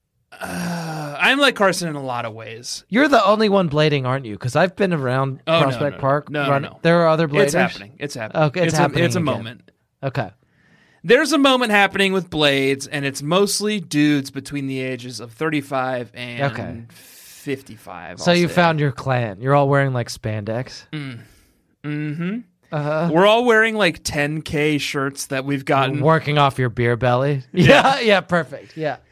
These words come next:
Speaker 2: <laughs> That's good.
Speaker 1: And we're all in our blades. We're all wearing our wrist guards.
Speaker 2: Okay.
Speaker 1: And we're struggling to keep up with the bikers.
Speaker 2: Okay, that's cool.
Speaker 1: Going
Speaker 2: Okay,
Speaker 1: around
Speaker 2: so
Speaker 1: Prospect Park.
Speaker 2: that's the bomb. There's no que-, that's tight. There's no
Speaker 1: That's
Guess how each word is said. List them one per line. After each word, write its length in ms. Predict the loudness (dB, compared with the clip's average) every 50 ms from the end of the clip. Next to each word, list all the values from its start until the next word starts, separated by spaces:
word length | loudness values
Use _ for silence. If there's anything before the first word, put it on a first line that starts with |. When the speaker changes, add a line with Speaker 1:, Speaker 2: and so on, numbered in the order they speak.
| _ -8 -6
Speaker 2:
<laughs> 300 | -6 -8 -8 _ _ _ -8
That's 220 | -8 -8 -8 -10
good. 380 | -12 -12 -10 -8 -8 -8 -10 -12 _ _ _ _ _ _ _ _ -20 -20 -20 -20 -20 -20 -20 -20 -20 -20 -20 -14 -4 -2
Speaker 1:
And 160 | 0 2 4
we're 160 | 4 4 4
all 220 | 4 4 4 2
in 100 | 2 4
our 120 | 4 2 2
blades. 540 | 2 0 2 2 4 4 4 2 2 0 -2
We're 120 | -2 0
all 120 | 0 0
wearing 220 | 2 2 0 2 2
our 120 | 0 0
wrist 300 | 0 0 -2 -2 -4 -6
guards. 760 | -4 0 0 2 2 2 0 -2 -4 -6 -10 -12 -14 -14 -18 -20 _ _ _ _ _
Speaker 2:
Okay. 520 | -2 -2 -2 -2 -2 -6 -8 -8 -10 -12 -14 -16 _ _ _ _ _ _ _ _ _ _ _ _ _ _ _
Speaker 1:
And 200 | -12 -10 -8 -8
we're 100 | -6 -6
struggling 800 | -6 -6 -6 -6 -8 -6 -2 0 2 2 2 2 0 0 0 0
to 80 | -2 -2
keep 320 | 0 0 0 2 2 2
up 240 | 2 2 2 0 -2
with 220 | -6 -6 -6 -8
the 80 | -10 -8
bikers. 680 | -6 -6 -8 -8 -8 -10 -12 -10 -10 -12 -12 -14 -16 -16 -18 -20 -8 -4
Speaker 2:
Okay, 300 | -4 -4 -4 -4 -6 -4
that's 240 | -4 -4 -4 -4 -8
cool. 260 | -12 -14 -14 -14 -12
Speaker 1:
Going 280 | -10 -6 -4 -4 -2 -2
Speaker 2:
Okay, 80 | -2 0
Speaker 1:
around 60 | 0
Speaker 2:
so 120 | 0 0
Speaker 1:
Prospect 540 | 0 -2 -4 -4 -4 -6 -8 -12 -12 -12 -14
Park. 320 | -12 -12 -10 -10 -6 0
Speaker 2:
that's 240 | 2 2 2 2 0
the 80 | 0 2
bomb. 240 | 2 2 2 0 -2
There's 160 | -4 -2 0
no 100 | 0 0
que-, 140 | -2 0 0
that's 220 | 2 0 0 -2 -8 -14
tight. 320 | -6 -4 -4 -4 -4 -6 _
There's 220 | -8 -8 -4 -2
no 100 | 0 0
Speaker 1:
That's 80 | 0